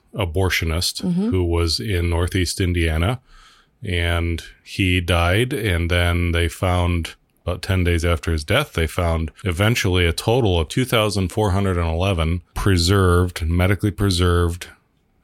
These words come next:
Speaker 1: dead babies
Speaker 2: Mm-hmm.
Speaker 1: in his garage and in the trunk of one of his cars. And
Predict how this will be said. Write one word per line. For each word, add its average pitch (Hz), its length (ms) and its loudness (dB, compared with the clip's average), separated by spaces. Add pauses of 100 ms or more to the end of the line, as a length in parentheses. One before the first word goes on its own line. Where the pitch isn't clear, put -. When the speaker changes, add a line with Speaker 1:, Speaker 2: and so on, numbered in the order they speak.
Speaker 1:
dead 90 240 0
babies 90 600 0 (200)
Speaker 2:
Mm-hmm. 185 360 -4 (160)
Speaker 1:
in 92 220 0
his 82 220 0
garage 82 680 0
and 90 200 -2
in 85 120 0
the 85 80 -2
trunk 92 380 -2
of 90 160 -4
one 82 180 0
of 82 180 -4
his 80 520 -2 (100)
cars. 98 800 -2 (720)
And 87 640 0